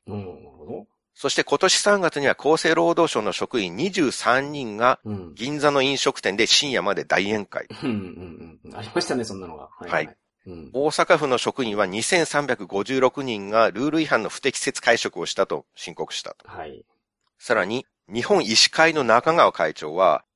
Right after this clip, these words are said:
Speaker 1: うん。
Speaker 2: 女性と寿司デートをし、
Speaker 1: うん。
Speaker 2: 百人規模の政治資金パーティーに出席。
Speaker 1: <laughs>
Speaker 2: さらに、今年の十月には百五十人規模のゴルフコンペ、
Speaker 1: うん。
Speaker 2: 懇親会に参加予定と。
Speaker 1: うん。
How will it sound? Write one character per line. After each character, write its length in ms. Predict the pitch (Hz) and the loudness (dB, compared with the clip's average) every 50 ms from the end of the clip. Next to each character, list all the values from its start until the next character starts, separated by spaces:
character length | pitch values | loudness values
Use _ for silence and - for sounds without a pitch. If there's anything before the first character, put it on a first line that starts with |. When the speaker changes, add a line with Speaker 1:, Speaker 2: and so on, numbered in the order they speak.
| _ - | _ -8
Speaker 1:
う 60 | 107 | -6
ん。 260 | 107 98 87 76 - _ _ _ | -6 -6 -8 -12 -18 _ _ _
Speaker 2:
女 160 | _ - 101 95 | _ -2 -2 2
性 220 | - 147 143 135 | 4 4 4 4
と 100 | - 139 | 4 0
寿 140 | 120 - 120 | -2 0 0
司 160 | - - 123 | 0 0 2
デ 180 | - 143 143 139 | 4 4 4 4
ー 40 | - | 4
ト 140 | - 113 101 | 2 0 -2
を 100 | 90 80 | 0 0
し、 440 | - - - 82 78 73 67 - _ _ | 0 0 -2 -2 -6 -10 -12 -16 _ _
Speaker 1:
う 80 | - 92 | -18 -18
ん。 240 | 87 85 80 76 - _ | -18 -18 -18 -20 -20 _
Speaker 2:
百 340 | - - - - - 127 | -6 -4 -4 0 0 2
人 180 | 120 131 127 113 | 2 2 0 -2
規 140 | - - 135 | -2 -4 0
模 160 | 117 117 104 | 2 2 2
の 120 | 95 82 | 2 -2
政 280 | 73 - - - 95 95 | -4 -4 -2 -2 -2 0
治 80 | 98 95 | 0 0
資 100 | - - | -2 -2
金 140 | 110 98 | -4 -8
パ 200 | - - 110 101 | -4 2 4 4
ー 60 | 98 90 | 4 4
テ 100 | - 87 | 0 -6
ィ 20 | |
ー 20 | |
に 80 | 98 98 | -6 -6
出 180 | - - 85 - | -6 -4 -6 -6
席。 540 | - - 82 76 - - 76 73 67 67 - _ - 127 - | -6 -6 -10 -10 -10 -12 -12 -12 -12 -14 -14 _ -18 -18 -18
Speaker 1:
<laughs> 280 | _ - - - _ _ | _ -20 -20 -20 _ _
Speaker 2:
さ 160 | - - 101 | -8 -4 -4
ら 100 | 85 82 | -2 -2
に、 220 | 87 90 95 101 - - - - | -4 -4 -6 -8 -8 -10 -10 -6
今 100 | - 123 | -2 2
年 200 | - 151 - 151 | 2 2 2 2
の 120 | 143 139 123 | 2 2 2
十 180 | 110 127 127 131 | 2 2 2 2
月 180 | 131 123 - | 2 0 0
に 80 | 123 110 | -2 -4
は 60 | 87 | -4
百 300 | - - - - - 170 | -2 -2 -2 0 0 4
五 120 | 156 165 156 | 4 4 4
十 140 | - 156 | 4 2
人 160 | 151 151 143 - | 0 0 0 -2
規 100 | - 139 | 0 0
模 120 | 127 113 | 0 0
の 80 | 95 82 | 0 0
ゴ 140 | - 95 | 0 0
ル 60 | 95 104 | 0 0
フ 140 | - - | -4 -6
コ 180 | - - 117 104 | -4 -2 -2 -2
ン 80 | 92 82 | -2 -6
ペ、 300 | _ - 76 67 - - | _ -8 -8 -8 -8 -8
Speaker 1:
う 80 | 110 107 | -10 -10
ん。 140 | 95 90 | -10 -6
Speaker 2:
懇 180 | 87 104 101 95 | -4 -2 0 0
親 140 | - 101 92 | 0 -2 0
会 160 | - 87 95 | 0 0 0
に 80 | 104 92 | 0 0
参 240 | - 92 85 85 | 0 0 0 0
加 80 | - 76 | 0 -2
予 120 | 80 82 78 | -2 -2 -4
定 260 | - - 50 - - _ | -6 -12 -16 -16 -20 _
と。 80 | _ _ - | _ _ -10
Speaker 1:
う 80 | 104 | -8
ん。 420 | 110 113 117 113 - - 78 76 | -6 -6 -6 -6 -8 -10 -12 -18